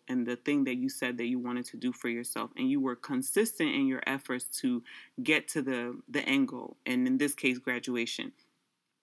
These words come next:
And I think that for me and my natural hair journey, it has taught me to not only do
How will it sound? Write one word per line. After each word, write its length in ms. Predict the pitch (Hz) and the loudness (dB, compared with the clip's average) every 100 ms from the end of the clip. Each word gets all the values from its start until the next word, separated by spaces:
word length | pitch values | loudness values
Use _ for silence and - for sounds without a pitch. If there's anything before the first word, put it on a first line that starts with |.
| _ - | _ -8
And 320 | - 143 131 - | -2 2 2 2
I 120 | 143 | 0
think 300 | 139 147 139 | 2 0 2
that 140 | 131 | -2
for 200 | - 147 | -2 0
me 320 | 131 147 156 139 | 4 4 4 4
and 120 | 139 | 2
my 140 | 131 | 2
natural 400 | 131 131 131 135 | 2 0 -2 -4
hair 220 | 135 143 | 0 0
journey, 480 | 139 135 123 123 120 - - - - | 2 -2 -4 -4 -6 -8 -20 -18 -4
it 120 | 143 | -2
has 240 | 147 135 | 0 0
taught 340 | - - 151 147 | 0 2 2 4
me 300 | 147 135 131 - | 2 4 2 -2
to 80 | - | 0
not 280 | 135 139 139 | 2 4 2
only 360 | 143 139 135 127 | 2 4 4 2
do 480 | 120 135 131 123 | 0 0 2 0